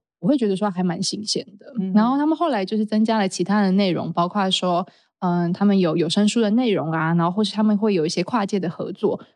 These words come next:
Speaker 1: 我自己印象比较深刻的是，他们在去年有一个很大的企划，是跟前文化部长郑丽君的合作，
Speaker 2: 嗯。
Speaker 1: 那他们就是有一个，他们的主题叫做郑丽君的自由六讲，那就邀请六个来宾，然后来对谈，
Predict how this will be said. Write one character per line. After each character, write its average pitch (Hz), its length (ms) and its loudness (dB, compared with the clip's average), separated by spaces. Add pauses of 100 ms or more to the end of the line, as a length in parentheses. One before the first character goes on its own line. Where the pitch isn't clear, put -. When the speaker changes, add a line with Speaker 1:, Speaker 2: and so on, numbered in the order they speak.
Speaker 1:
我 233 100 0
自 233 80 0
己 349 80 2
印 269 140 2
象 277 120 0
比 226 80 2
较 202 120 0
深 247 240 2
刻 277 160 0
的 202 180 0
是， 226 160 -2
他 226 100 2
们 220 120 4
在 247 100 2
去 285 220 0
年 202 120 4
有 170 120 0
一 - 20 -4
个 190 160 -2
很 190 180 -2
大 254 160 0
的 190 140 0
企 - 260 -4
划， - 300 -6 (300)
是 247 180 2
跟 214 320 2
前 196 180 0
文 185 80 2
化 214 140 2
部 214 140 -4
长 185 200 -4
郑 208 200 2
丽 202 100 4
君 185 160 0
的 175 80 2
合 - 220 -6
作， - 340 0
Speaker 2:
嗯。 202 60 2
Speaker 1:
那 185 80 4
他 190 120 0
们 190 140 4
就 196 100 0
是 196 180 0
有 156 180 2
一 - 20 -6
个， 156 340 -2 (360)
他 294 80 0
们 294 60 4
的 262 60 4
主 208 140 0
题 180 160 0
叫 214 160 2
做 190 340 0 (240)
郑 254 160 0
丽 233 140 4
君 202 180 2
的 175 200 0 (160)
自 226 100 -2
由 165 200 2
六 175 200 2
讲， - 280 -12
那 175 140 0
就 190 140 0
邀 185 180 0
请 185 240 -4
六 220 220 2
个 160 240 -8
来 165 220 -6
宾， 196 260 0
然 170 100 2
后 170 120 2
来 160 160 0
对 175 200 -2
谈， - 320 -14